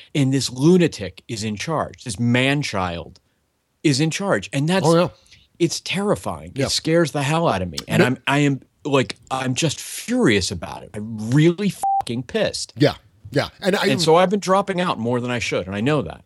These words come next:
Speaker 2: And, and even while sitting here, uh, hacking up a lung and shivering and sweating for a couple of days, which, I mean, I, I feel about ninety-five percent right now. My voice is not a hundred percent, but I feel like I'm healthy again, which is great.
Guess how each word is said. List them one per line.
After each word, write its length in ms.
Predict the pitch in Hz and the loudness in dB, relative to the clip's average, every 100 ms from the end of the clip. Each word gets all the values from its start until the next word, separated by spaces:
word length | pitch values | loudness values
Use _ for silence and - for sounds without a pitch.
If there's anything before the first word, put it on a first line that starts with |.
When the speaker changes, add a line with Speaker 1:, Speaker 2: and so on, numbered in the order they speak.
| _ | _
Speaker 2:
And, 160 | 151 165 | -2 0
and 180 | 156 170 | 0 -4
even 360 | 156 202 269 240 | 0 0 2 2
while 380 | 180 170 165 - | 2 4 2 -2
sitting 380 | - 180 170 139 | 0 2 2 2
here, 520 | 127 131 127 123 127 | 2 2 2 2 0
uh, 420 | 117 117 113 110 | 0 2 2 0
hacking 400 | - 135 139 156 | -2 0 2 2
up 80 | 143 | 4
a 60 | 135 | 2
lung 400 | 120 110 107 113 | 2 0 0 -4
and 200 | 107 110 | -6 -2
shivering 540 | - 135 127 131 131 | 0 2 2 2 2
and 120 | 120 113 | 0 -2
sweating 580 | - 123 120 104 98 | -2 2 2 2 -4
for 380 | 95 120 104 98 | 2 4 6 4
a 40 | 104 | 2
couple 300 | 113 95 90 | 2 2 -2
of 60 | |
days, 320 | 78 73 85 | -4 -6 0
which, 200 | 131 135 | 0 0
I 100 | 131 | 0
mean, 280 | 147 151 139 - | 0 -2 -4 -10
I, 120 | 143 156 | -6 0
I 80 | 165 | 0
feel 180 | 254 208 | 2 2
about 160 | 143 | 2
ninety-five 500 | 139 139 131 123 113 | 0 -2 0 0 0
percent 380 | 110 - 110 92 _ - | 0 0 0 -2 _ -2
right 240 | 95 85 | 0 0
now. 240 | 80 69 | -4 -6
My 180 | 82 117 | 0 2
voice 320 | 110 165 170 | 4 4 2
is 140 | 151 131 | -2 0
not 180 | 135 123 | 0 2
a 60 | |
hundred 200 | 123 127 | 0 0
percent, 360 | 120 - 117 107 - - - - - | -2 2 2 0 -6 -18 -20 -6 -2
but 100 | 135 | 0
I 120 | 127 | 0
feel 640 | - - 208 208 180 151 | -4 -4 -2 2 2 2
like 340 | 139 127 123 123 | 2 2 0 0
I'm 180 | 123 | 0
healthy 560 | 113 123 131 - 107 95 | 2 2 2 2 0 0
again, 500 | 85 104 95 76 71 | 0 -2 -2 -2 -4
which 160 | 95 110 | -2 -2
is 80 | 104 | -2
great. 380 | 127 135 95 | 0 0 0